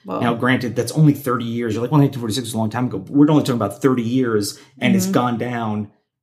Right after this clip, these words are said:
Speaker 2: seventy percent.
Speaker 1: I also have it pulled up on my phone, and it is a very ominous, like, when you think of an official document, like,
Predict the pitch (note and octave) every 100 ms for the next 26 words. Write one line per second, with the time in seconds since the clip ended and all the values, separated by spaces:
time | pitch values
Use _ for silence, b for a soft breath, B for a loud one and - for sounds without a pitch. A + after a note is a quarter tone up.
0 | - - - - A2 A2 G#2+ G#2 G#2+ _
1 | - A2+ - G#2 F#2+ - - _ _ -
2 | C4+ B3+ D#4 F#4 D4 C#4+ A#3+ - G#3+ G3+
3 | D#3+ D3+ - E3+ D#3+ D#3+ D#3+ D#3 D#3+ D#3+
4 | - F3 F3 F#3 F3+ F#3 F3+ - F3 F3
5 | E3+ F#3 A#3+ C4+ - - F3 F3 F3+ F3
6 | E3+ E3+ - - A#3 B3 A#3 B3+ C#4+ E4
7 | C4+ A#3 F#3+ F#3 F3 D3 - F#3 F#3+ G3
8 | - _ _ _ _ _ - _ _ _
9 | _ F3 F#3 E3 -